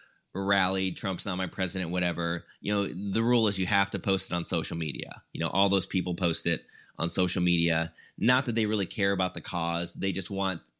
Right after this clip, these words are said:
people to think that they're doing something. Um, and, and even around here in, in Ohio,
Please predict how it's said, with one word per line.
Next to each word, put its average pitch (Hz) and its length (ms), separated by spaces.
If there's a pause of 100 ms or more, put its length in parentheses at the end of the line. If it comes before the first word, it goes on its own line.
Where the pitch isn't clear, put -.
people 95 260
to 87 60
think 104 380 (120)
that 87 180
they're 90 100
doing 85 260
something. - 520 (560)
Um, 90 180
and, 101 260
and 120 140
even 131 220
around 110 340
here 104 320
in, 92 100
in 95 180
Ohio, 90 760